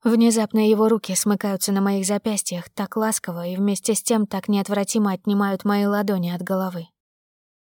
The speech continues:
Пальцы уверенно перемещаются к горлу, прикасаются к коже над ошейником. И тот расстёгивается, с лязгом упав на пол.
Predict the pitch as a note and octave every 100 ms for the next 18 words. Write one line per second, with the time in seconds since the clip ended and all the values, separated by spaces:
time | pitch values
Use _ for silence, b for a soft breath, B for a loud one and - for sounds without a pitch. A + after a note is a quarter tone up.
0 | _ - A3+ G#3+ A#3 G#3+ G#3 A3 G#3 G3+
1 | G#3 G#3 G3+ - G#3 - G3+ G#3+ G#3 F3
2 | E3 - - G#3+ G#3 - G3+ F#3 G#3 -
3 | A3+ F#3 F3+ F#3+ F#3+ - F#3 E3 E3+ E3+
4 | E3+ _ _ _ _ _ _ A3 G#3 A#3
5 | A#3 B3+ - G3+ F#3 F3+ F3 F3 - F#3
6 | - - - G#3 F#3+ G3 F#3+ F#3 F#3+ -
7 | F#3 E3 E3